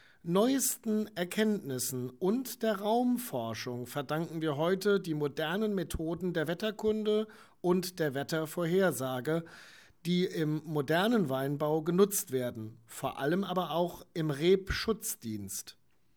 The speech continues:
Frost als ausgesprochene Gefahr kommt im Weinbau im Schnitt alle sieben Jahre vor, Spätfröste etwa alle vier Jahre,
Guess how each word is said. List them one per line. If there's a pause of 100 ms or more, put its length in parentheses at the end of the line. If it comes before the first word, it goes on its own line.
(600)
Frost
als
ausgesprochene
Gefahr (260)
kommt
im
Weinbau
im
Schnitt (120)
alle
sieben
Jahre
vor, (320)
Spätfröste
etwa
alle
vier
Jahre,